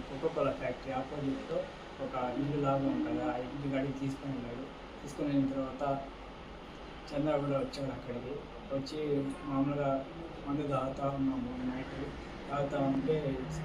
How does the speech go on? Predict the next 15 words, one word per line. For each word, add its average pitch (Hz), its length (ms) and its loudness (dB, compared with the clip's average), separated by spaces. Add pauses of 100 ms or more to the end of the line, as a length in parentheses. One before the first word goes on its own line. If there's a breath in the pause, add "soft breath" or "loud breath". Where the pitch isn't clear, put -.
సుజిత్ 143 380 -2
వచ్చేసి 135 380 2
చంద్ర 143 340 4
అని 269 140 4
అడిగాడు, - 400 -2 (340)
"ఇంకా 139 300 4
మీ 135 140 6
వాడికి 139 320 2
ఇచ్చిన 135 220 2
డబ్బులు 127 320 2
ఇంకా 135 200 6
ఇచ్చేసినావా 139 640 0
లేదా?" 127 300 -2
అని 247 200 -2
అడిగాడు. - 400 -4